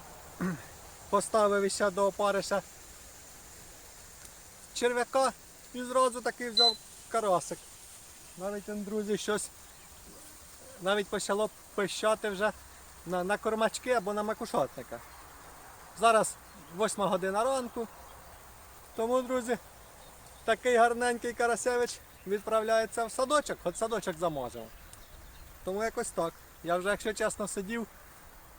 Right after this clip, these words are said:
вже ж закинув другий поплавок, другу поплавкову вудочку закинув на живця, так би мовити. Ганяє там, думав, всю рибу мені вже розігнав.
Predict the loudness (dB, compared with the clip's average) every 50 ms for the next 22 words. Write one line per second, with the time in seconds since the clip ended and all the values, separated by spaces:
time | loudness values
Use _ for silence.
0 | -20 -20 -20 -20 -20 -12 -6 0 2 4 4 4 2 0 -2 0 0 0 2 2
1 | 0 0 0 0 2 2 2 2 2 0 -2 0 0 0 2 4 2 2 0 -4
2 | -16 -14 -8 -4 -2 -2 -2 -2 -4 -4 -2 -2 -4 -2 0 0 2 2 2 0
3 | -2 -2 -4 -4 -6 -6 -2 -2 -2 0 0 0 0 0 0 0 -2 -6 -14 -16
4 | -10 -2 2 4 4 4 4 0 -4 -2 4 4 4 4 4 2 -2 0 -4 -4
5 | -2 -2 -2 -2 -4 -4 -6 -8 -12 -12 -18 -20 -20 -16 -10 -6 -2 -2 0 2
6 | 4 6 6 6 6 4 2 0 -2 -2 -2 -2 -2 -2 -4 -2 -2 0 0 0
7 | 0 0 -2 -2 -4 -2 0 0 0 0 0 -2 -4 -8 -8 -8 -8 -8